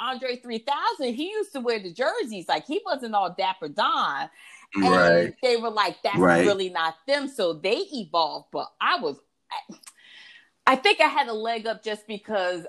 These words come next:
Speaker 1: I was around someone in the industry, so I knew what was coming. I knew when Pink was gonna be released and T L C. Like, so it was very different.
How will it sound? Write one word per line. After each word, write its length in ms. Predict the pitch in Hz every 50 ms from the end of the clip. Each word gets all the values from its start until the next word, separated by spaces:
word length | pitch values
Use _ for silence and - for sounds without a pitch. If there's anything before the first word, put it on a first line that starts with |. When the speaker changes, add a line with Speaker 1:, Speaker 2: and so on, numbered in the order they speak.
| - -
Speaker 1:
I 520 | - 170 170 165 170 170 175 165 156 143 - _ _
was 220 | 175 175 160 156
around 460 | 165 151 143 156 160 151 151 165 180 175
someone 400 | - 233 226 226 233 240 233 233
in 100 | 233 240
the 80 | 233 - - 226
industry, 420 | 233 226 226 226 226 254 233 220
so 260 | - - 208 185 180
I 160 | 175 175 175
knew 160 | 175 196 208 196
what 180 | 190 185 170
was 140 | 156 160 -
coming. 380 | - - - 214 208 214 214 202
I 80 | 185 185
knew 160 | 196 190 185
when 240 | 165 165 139 131 _ _
Pink 300 | - - 220 208 196 - -
was 160 | 208 202 202
gonna 240 | - 208 196 202 196
be 220 | 185 202 208 202
released 680 | 185 190 202 196 196 202 202 196 196 190 - - - -
and 160 | 127 131 -
T 220 | - - 240 214
L 140 | 202 196 196
C. 100 | - 208 -
Like, 200 | 240 262 254 247
so 220 | - - 320 277 - -
it 160 | 311 302 254
was 160 | 262 247 208
very 420 | 208 247 254 254 247 240 208 190 _
different. 520 | - 208 226 226 226 277 269 262 247 -